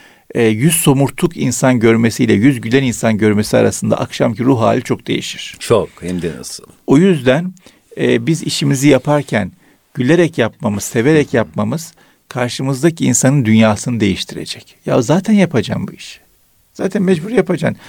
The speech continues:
Speaker 1: Sakız satıyorsan zaten o sakız satacaksın.
Speaker 2: Hı hı.
Speaker 1: Adam para verecek, sen alacaksın. Ama bunu gülerek yapman, hayırlı günler dilemen,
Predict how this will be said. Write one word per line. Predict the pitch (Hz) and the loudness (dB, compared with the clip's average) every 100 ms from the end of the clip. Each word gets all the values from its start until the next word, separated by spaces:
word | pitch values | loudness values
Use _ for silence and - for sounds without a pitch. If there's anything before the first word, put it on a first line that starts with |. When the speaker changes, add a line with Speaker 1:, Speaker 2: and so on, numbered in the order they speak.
| - | -16
Speaker 1:
Sakız | - - 160 254 | -2 0 2 2
satıyorsan | - 175 165 220 185 139 127 | 2 0 0 0 0 0 0
zaten | 147 190 180 131 | 2 2 0 -4
o | 180 | -4
sakız | 170 143 165 156 | -4 -6 -6 -4
satacaksın. | 214 190 214 202 - 170 | -2 0 0 0 -2 -8
Speaker 2:
Hı | |
hı. | 160 156 - - | -8 -10 -20 -10
Speaker 1:
Adam | - 175 156 | -4 -2 -2
para | 156 156 123 | 0 0 2
verecek, | 117 110 170 196 - - - | 0 2 0 0 -8 -20 -20
sen | - 196 | -6 -2
alacaksın. | 185 185 175 170 165 - 147 - _ _ _ _ _ | 2 2 2 0 -4 -8 -10 -12 _ _ _ _ _
Ama | - 165 151 | -4 -2 0
bunu | 170 | 0
gülerek | 147 151 185 165 160 | 2 4 4 2 0
yapman, | 131 - 101 - - - - _ | -2 -4 -8 -8 -20 -20 -20 _
hayırlı | _ 135 151 160 | _ 0 2 2
günler | 147 139 143 139 | 0 2 2 2
dilemen, | 127 127 117 98 | 0 2 2 0